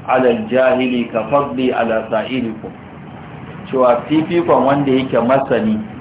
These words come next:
da yake da shi akan wanda yake mai bauta kawai ko kuma wanda bai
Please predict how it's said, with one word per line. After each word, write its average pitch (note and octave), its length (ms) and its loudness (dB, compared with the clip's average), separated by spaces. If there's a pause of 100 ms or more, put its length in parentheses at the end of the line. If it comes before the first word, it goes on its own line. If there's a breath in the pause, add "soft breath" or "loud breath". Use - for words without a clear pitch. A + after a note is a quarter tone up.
(600)
da A2+ 80 0
yake C#3 320 0
da A2+ 160 2
shi C3 240 -2
akan B2+ 400 2
wanda C3 320 0
yake B2 320 0
mai G#2+ 160 0
bauta A#2+ 480 0
kawai C3 400 2
ko B2 160 -4
kuma B2+ 320 -2
wanda C3 160 0
bai G#2+ 160 -4